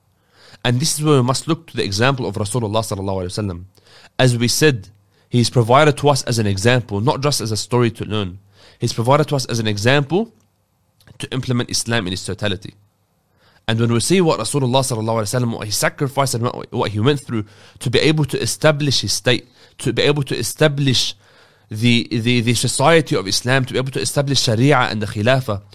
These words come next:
of the, of the Khulafa who, who continued on after him, we see the justice that emanated from that. We see the peace that emanated from that. We see the amount of people who embraced Islam. We see the amount of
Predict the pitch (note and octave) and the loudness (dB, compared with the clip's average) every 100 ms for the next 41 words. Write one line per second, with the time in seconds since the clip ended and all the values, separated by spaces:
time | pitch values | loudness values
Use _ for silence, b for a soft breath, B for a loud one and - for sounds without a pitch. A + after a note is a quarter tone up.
0 | b b - A2 G#2+ A2 F#2+ G2+ G#2 A#2 | b b -2 0 4 4 2 -2 -2 -2
1 | A2 C#3+ C3 A2+ G#2 A2 A2 G#2+ G2+ C#3+ | 0 0 0 -2 -4 -6 -6 -6 0 2
2 | B2 A#2 - C#3+ - A2 F#2+ - b b | 2 0 0 0 0 -6 -8 -10 b b
3 | C3 - A#3 E3 B2+ F3 - E3+ - - | 0 2 2 2 2 0 0 -6 -6 -6
4 | D3 D3+ B2 G2+ F#2+ F2+ - - _ _ | -4 -2 -2 -6 -10 -12 -14 -18 _ _
5 | _ _ _ _ b b C3 C3 A3 - | _ _ _ _ b b 0 2 4 2
6 | - A3+ A3+ - - C3+ B2 A2 - F#2+ | 4 2 2 -2 -2 0 2 0 -4 -8
7 | E2+ - _ B B A#2+ B2+ G3 F3 F3 | -10 -14 _ B B -2 2 4 4 2
8 | D3+ - F#3+ D#3 D3 A2 A#2+ B2+ F#3 - | 0 0 -2 0 0 0 0 4 4 2
9 | - - - C3+ A#2+ F2+ G2 _ b b | -2 -6 0 0 0 -4 -16 _ b b
10 | b A#2+ F3 F3 E3+ D#3 C3+ | b 0 2 2 2 0 -2